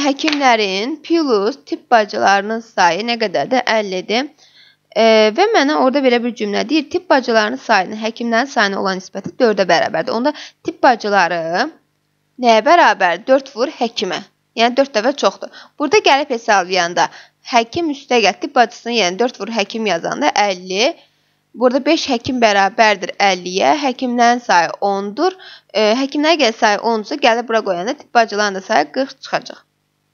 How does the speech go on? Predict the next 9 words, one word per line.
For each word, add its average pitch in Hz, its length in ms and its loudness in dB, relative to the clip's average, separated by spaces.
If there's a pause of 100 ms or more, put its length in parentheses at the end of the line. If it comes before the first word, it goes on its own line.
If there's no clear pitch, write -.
(140)
Düzdürmü? - 320 -6 (760)
Sonra 523 380 4
mənə 339 240 4
deyir 277 260 2
ki, 190 200 2 (600)
e, 208 220 -4
nə 233 180 -4
deyir 262 180 -2
burada? 208 400 -2